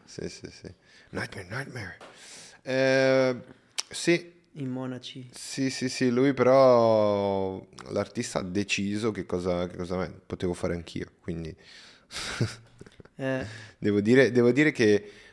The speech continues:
Speaker 1: hai, hai, hai colto un punto interessante della
Speaker 2: Tu ci metti un, un tre settimane, <laughs> l'A I ci ha messo un cazzo.
Speaker 1: Esatto,
Speaker 2: <laughs>
Speaker 1: esatto, quindi Misu, stai attenta.
Speaker 2: <laughs> A
Speaker 1: Storyboard
Speaker 2: livello di, di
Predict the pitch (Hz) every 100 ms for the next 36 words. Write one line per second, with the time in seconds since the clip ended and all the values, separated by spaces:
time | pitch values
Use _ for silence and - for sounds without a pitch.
0 | - 113 147 143 170 160 175 175 190 202
1 | 202 156 - 180 196 160 117 110 - 104
2 | 95 104 95 92 90 90 90 90 87 -
3 | _ - - 254 370 - 180 165 165 170
4 | 165 156 151 143 139 139 139 139 139 147
5 | 143 139 139 135 147 - 147 127 120 117
6 | 117 120 143 - 156 147 139 151 160 170
7 | - - 139 135 135 127 135 139 - 113
8 | 90 202 - 196 - - 104 98 80 82
9 | 95 - 110 104 101 98 101 123 127 127
10 | 131 - - 95 95 85 82 82 80 85
11 | - - - 131 - - 156 156 104 98
12 | 120